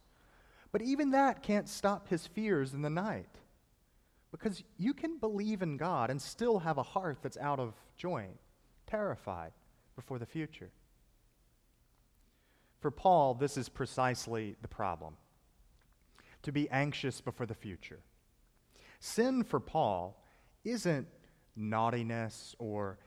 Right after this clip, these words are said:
hanging out too late at the Starlight Lounge.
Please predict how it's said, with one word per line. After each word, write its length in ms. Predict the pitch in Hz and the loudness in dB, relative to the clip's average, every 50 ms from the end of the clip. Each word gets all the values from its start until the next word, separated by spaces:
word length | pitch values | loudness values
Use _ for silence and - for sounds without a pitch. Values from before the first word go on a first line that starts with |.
| - _ - | -20 _ -6
hanging 380 | - 139 135 139 139 135 127 123 | -2 0 0 0 0 0 2 2
out 240 | 117 117 117 - | 2 2 0 -4
too 240 | - - 135 127 120 | -6 -4 -4 -2 0
late 300 | 117 113 117 117 117 113 | 0 2 2 2 0 0
at 100 | 117 113 | -4 -4
the 80 | - 117 | -4 -8
Starlight 560 | - - - 113 107 107 107 104 101 104 98 | -8 -4 -2 0 0 0 0 0 0 -2 -2
Lounge. 640 | 107 101 98 98 95 92 98 101 98 - - - | -2 -4 -4 -4 -6 -6 -8 -10 -10 -10 -12 -14